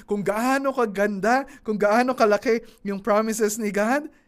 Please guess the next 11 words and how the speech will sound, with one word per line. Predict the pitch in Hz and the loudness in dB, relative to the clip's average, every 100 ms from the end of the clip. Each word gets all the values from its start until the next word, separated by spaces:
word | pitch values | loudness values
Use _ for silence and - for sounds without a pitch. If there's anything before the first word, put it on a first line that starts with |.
| _ | _
And | - 220 | -6 -2
this | 339 | 0
is | 330 226 | -2 -8
God's | 175 240 311 285 226 | -6 0 2 0 -4
invitation | 247 226 220 233 254 269 254 254 214 | -6 -6 -6 -8 -4 -4 -4 -6 -8
sa | 214 | -8
iyo. | 202 190 147 - _ - | -6 -4 -6 -10 _ -6
This | 240 | -4
is | - 240 185 | -2 -2 -2
God's, | 220 262 233 180 - _ - | -2 0 -2 -6 -18 _ -8
uh, | 208 | -6